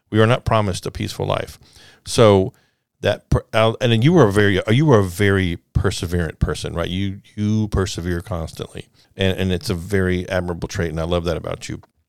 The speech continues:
But I think we really need to take a-, attention to the fact that giving up is the absence of that. Like, when we say, "Okay, this is, I'm done.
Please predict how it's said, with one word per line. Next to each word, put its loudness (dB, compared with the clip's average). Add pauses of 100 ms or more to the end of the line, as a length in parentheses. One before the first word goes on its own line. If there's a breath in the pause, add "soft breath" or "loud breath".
But 2
I 2
think -2
we 2
really 0
need -2
to -6
take -4
a-, -10 (260)
attention -4 (520)
to -2
the 0
fact 2
that -2
giving 2
up 2 (200)
is 0
the 2
absence -2
of 0
that. -2
Like, -6
when -2
we 0
say, 0
"Okay, -2
this -2
is, 0
I'm 0
done. -4